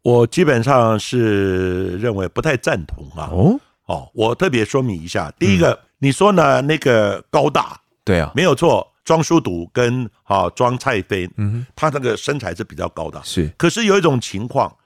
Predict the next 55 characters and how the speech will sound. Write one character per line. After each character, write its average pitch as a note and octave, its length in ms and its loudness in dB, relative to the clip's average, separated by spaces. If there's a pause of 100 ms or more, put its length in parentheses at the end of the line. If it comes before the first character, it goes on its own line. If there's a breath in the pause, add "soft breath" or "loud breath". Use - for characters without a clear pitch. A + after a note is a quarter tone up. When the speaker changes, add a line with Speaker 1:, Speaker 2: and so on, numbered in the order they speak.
(100)
Speaker 1:
如 F3 160 4
果 F#3+ 140 4
呢， B2+ 120 2
他 D#3 120 -2
是 D3+ 120 -2
在 C#3+ 120 0
睡 B2 280 -4
觉， F2 300 -8 (260)
或 E3 160 4
是 C#3+ 160 0
呢， A2 280 4 (320 soft breath)
呃， G2 280 2
甚 B2+ 180 -4
至 B2+ 140 -2
有 F#2 140 0
的 F2 340 -4
是 G2 280 -6 (260)
吃 - 180 -8
安 G#2+ 140 -4
眠 F#2 180 -8
药， F2+ 240 -8 (200)
昏 C#3 120 4
迷， D#3 160 2
Speaker 2:
嗯。 C3 540 -4
Speaker 1:
哦， F#2 180 -4
或 A#2+ 100 -2
是 A2 120 -6
睡 G#2+ 240 -4
觉。 - 300 -6
Speaker 2:
是。 F#2 300 -4 (100)
Speaker 1:
那 A#3 100 0
在 A3+ 80 2
攻 B3 280 2
击 E3 140 -2
的 E3 100 2
时 E3 120 -2
候， F#3+ 120 4
根 A#3 240 -4
本 F#3 120 -2
就 F#3 80 -4
不 F3 140 -4
用 G3+ 140 2
跟 F#3+ 120 0
你 F#3+ 100 0
打 A#2 240 0
斗 D3 220 4
嘛， A2+ 200 0
一 G#3 100 -4
棒 F3+ 360 0
下 D#3 200 2
去， C#3 160 -2
先 F3 200 -4
打 G#2+ 220 0
昏 C3+ 220 0
了， B2 220 0